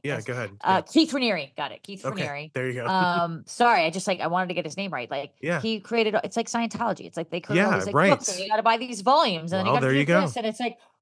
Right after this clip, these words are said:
Speaker 2: "Well, we're gonna hawk our colloidal silver 'cause we need money to, like, feed ourselves as opposed to, like, just, like, actually getting jobs." I think that's sort of the point. I
Speaker 1: Yep.
Speaker 2: mean, I think in general,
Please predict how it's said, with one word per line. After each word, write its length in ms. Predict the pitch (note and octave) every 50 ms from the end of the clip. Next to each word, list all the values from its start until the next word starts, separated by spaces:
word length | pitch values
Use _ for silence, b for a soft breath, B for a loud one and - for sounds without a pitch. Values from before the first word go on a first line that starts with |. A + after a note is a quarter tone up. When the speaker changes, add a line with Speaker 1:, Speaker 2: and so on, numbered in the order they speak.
| _ -
Speaker 2:
"Well, 120 | C#4+ C#4+
we're 140 | G#3+ G#3 F#3+
gonna 340 | G3+ G3 F#3 F3+ F#3+ G3 F#3
hawk 280 | D3+ G3 G#3 G#3+ G#3+
our 180 | A#3+ A3+ A3+ G#3+
colloidal 300 | - A3+ C4 C4 C4+ C4
silver 280 | - E4+ F#4 D#4 C#4
'cause 180 | - A3+ G3 F3
we 80 | G3 G3
need 200 | G3+ A3+ F#3+ F3
money 240 | F3+ F#3+ G#3+ B3 B3
to, 80 | C#4
like, 200 | C4+ D4 D4 D4
feed 260 | - - - F4 G4+ F4
ourselves 480 | C#4+ B3 A3 - A3+ G3 F3+ E3+ D#3+ E3+
as 80 | F3 F#3
opposed 320 | F#3+ G#3 G#3 G3+ G3 -
to, 40 | G#3+
like, 160 | G#3+ G#3 G3
just, 220 | - A#3 A3+ A3+ -
like, 240 | A3+ G#3+ F#3+ - _ _ _ _ _ _ -
actually 460 | - D#3+ E3+ F3+ - - F3 E3 D#3
getting 260 | - D3+ A#2+ A2 C#3
jobs." 500 | C3 E3 C#3+ C3 D#3 D#3 D3 - - - - _ - - - _ _ _
I 120 | - F3
think 260 | - - G#3+ G3 - -
that's 200 | A3 G#3 G3+ -
sort 140 | G#3+ F#3+ F3
of 100 | C3 B2+
the 80 | C#3+
point. 280 | - _ G#3+ B3 G#3+ D3+
I 20 | C#3
Speaker 1:
Yep. 40 | D3+
Speaker 2:
mean, 100 | D3+ D3
I 80 | C#3 B2+
think 260 | - F3 E3 - b b b b b b b -
in 140 | A3 G3
general, 720 | D#3 B2+ D3+ E3 F3+ A3+ A#3+ G3 D3 G#2 D2+ C2+ - -